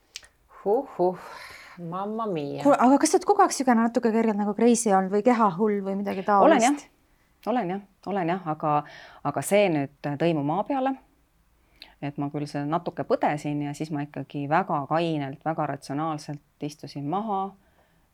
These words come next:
Speaker 3: äh, panin oma <laughs> nii-öelda need valikud kõik laua ette ja, ja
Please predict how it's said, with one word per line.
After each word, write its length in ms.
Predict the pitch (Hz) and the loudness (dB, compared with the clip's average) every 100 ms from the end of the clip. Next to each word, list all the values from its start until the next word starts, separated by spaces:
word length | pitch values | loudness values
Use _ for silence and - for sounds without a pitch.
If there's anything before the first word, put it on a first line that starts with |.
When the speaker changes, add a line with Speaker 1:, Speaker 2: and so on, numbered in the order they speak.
| - | -14
Speaker 3:
äh, 520 | 143 139 135 135 139 | -12 -10 -12 -12 -12
panin 420 | 143 143 143 139 | -8 -6 -6 -8
oma 220 | 139 135 143 | -10 -12 -12
<laughs> 40 | |
nii-öelda 400 | 151 170 - 139 | -4 -4 -4 -8
need 400 | 135 131 135 - _ | -10 -10 -12 -18 _
valikud 640 | - 175 160 151 135 139 - | 0 2 2 -2 -10 -10 -6
kõik 320 | 143 143 156 | -6 -6 -4
laua 300 | 190 175 139 | -2 -2 -6
ette 360 | 143 _ - 139 | -10 _ -14 -14
ja, 280 | 135 135 135 139 - | -12 -14 -14 -14 -12
ja 200 | 143 | -10